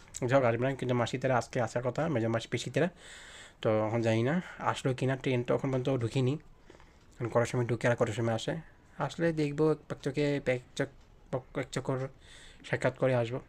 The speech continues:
গতকাল ছোটো পিসির কথা বললাম, ছোটো পিসির লোকে দিদির সাথে কথা বললাম, দিদিরা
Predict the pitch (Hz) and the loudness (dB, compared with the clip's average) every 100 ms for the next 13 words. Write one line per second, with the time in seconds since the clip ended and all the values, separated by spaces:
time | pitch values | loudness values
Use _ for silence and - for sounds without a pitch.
0 | - - - - - - - - 135 139 | -18 -20 -20 -20 -20 -20 -8 -2 2 2
1 | 127 127 123 - 131 127 123 131 123 117 | 0 -2 -2 0 0 2 2 2 2 0
2 | - 113 120 - 104 120 - - - - | -2 -4 -4 -2 -4 -4 -10 -18 -20 -20
3 | - - - 135 120 139 156 156 165 165 | -20 -20 -4 0 4 6 6 6 6 6
4 | 131 139 151 175 | 4 8 8 8